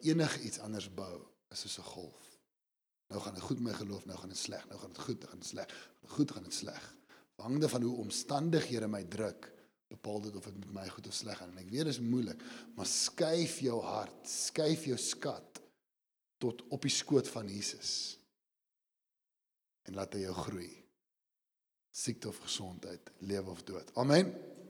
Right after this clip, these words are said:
Gelowiges ervaar Jesus in alle omstandighede. Kom ons gaan aan. Om hierdie rede herinner ek jou daaraan om die genadegawe wat God aan jou, van God aan te wakker, wat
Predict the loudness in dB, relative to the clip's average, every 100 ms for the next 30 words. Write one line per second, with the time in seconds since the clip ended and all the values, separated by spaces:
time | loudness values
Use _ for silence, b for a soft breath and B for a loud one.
0 | -18 -18 -20 -20 -20 _ _ _ -12 4
1 | 12 12 12 6 4 0 -4 2 6 6
2 | 6 2 0 -2 0 0 4 6 8 8
3 | 4 2 0 0 0 0 -4 -4 -6 -6
4 | B B B 2 6 8 8 6 0 -12
5 | B B B _ _ _ _ _ _ _
6 | _ _ _ _ _ _ _ _ _ _
7 | _ B B B 6 12 12 12 12 12
8 | 12 12 12 12 12 12 12 12 12 12
9 | 8 6 4 6 6 6 6 10 12 12
10 | 10 8 8 2 2 6 6 6 4 6
11 | 6 4 0 B B B B B B _
12 | _ _ -18 -18 _ -14 6 10 10 12
13 | 12 10 6 6 6 6 6 6 4 2
14 | 4 4 2